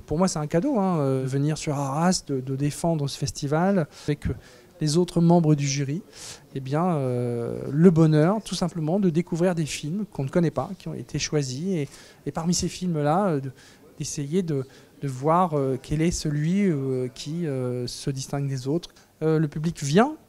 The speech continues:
le public répond, le public a envie, et est toujours exigeant. Et il faut répondre à tout ça. Et, et, euh,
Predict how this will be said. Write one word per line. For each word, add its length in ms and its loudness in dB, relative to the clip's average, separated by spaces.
le 80 -2
public 300 -6
répond, 520 -2
le 140 -4
public 320 -12
a 80 -6
envie, 380 -6
et 680 -4
est 80 -10
toujours 240 -6
exigeant. 600 -4
Et 240 -4
il 60 -16
faut 140 -8
répondre 340 -6
à 60 -6
tout 120 -16
ça. 420 -6
Et, 500 -8
et, 80 -8
euh, 240 -8